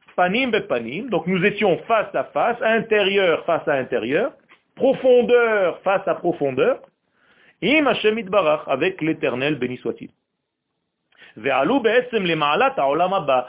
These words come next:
Donc, nous étions dans un monde qui s'appelle Olam Haba,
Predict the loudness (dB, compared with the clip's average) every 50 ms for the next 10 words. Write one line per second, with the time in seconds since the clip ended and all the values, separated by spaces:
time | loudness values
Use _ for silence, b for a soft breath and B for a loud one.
0 | B B B -2 0 0 0 0 -4 -16 -8 -2 2 2 2 4 4 2 2 0
1 | -2 -4 -4 -2 -2 0 0 2 2 2 2 2 2 2 0 0 0 2 2 2
2 | 2 2 0 -4 -6 -4 -2 -2 -2 0 0 0 2 2 2 2 2 2 2 2
3 | 2 2 0 -2 0 0 0 2 2 0 -2